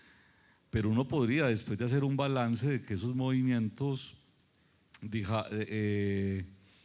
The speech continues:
pudieron ser un factor también regresivo, o un factor que si bien se planteó la solidaridad con los movimientos sociales, no,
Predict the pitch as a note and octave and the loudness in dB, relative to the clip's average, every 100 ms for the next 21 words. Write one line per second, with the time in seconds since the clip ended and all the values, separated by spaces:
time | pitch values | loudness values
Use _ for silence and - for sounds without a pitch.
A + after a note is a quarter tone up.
0 | - - - - - B2+ A#2 A#2+ D#3 D#3+ | -20 -20 -20 -10 0 4 6 4 4 2
1 | D#3 D#3 D3+ C#3+ - D#3+ C#3+ - D3+ D3+ | 0 0 -2 -2 -4 -4 -2 -2 -2 -2
2 | C3 C3 D3+ D3+ A#2+ A#2+ A2+ G2 G2+ F#2+ | 0 0 -2 -6 -6 -4 -2 -2 -2 -2
3 | - G#3+ F#2+ E2 - _ _ _ _ _ | -4 -4 -4 -8 -16 _ _ _ _ _
4 | _ _ _ _ _ - G#2 A2 A2+ B2 | _ _ _ _ _ -18 -10 -6 -4 -2
5 | D3 - - D#3 C#3+ D#3 - - _ - | -4 -4 0 2 2 0 -6 -18 _ -20
6 | - - - _ - - A#2 A#2 A#2+ A2+ | -20 -20 -20 _ -18 -6 -4 0 0 2
7 | C3+ C#3+ F3+ G3 - - - - A#2 A#2 | 2 2 0 -2 -4 -12 -10 -6 -4 -2
8 | A2+ A2+ A#2+ A2+ A#2 D#3 F3 E3+ E3+ D#3 | -2 -2 -4 -2 -2 -2 -2 -2 -4 -2
9 | D3+ D3+ D3+ C3+ C#3+ D3+ D#3 C#3 B2 A#2 | 0 0 2 0 0 -4 -6 -2 0 0
10 | A#2 D3 D3 B2+ B2+ C3+ C3 B2 C3 | -2 -4 -6 -4 -4 -2 -2 -2 -2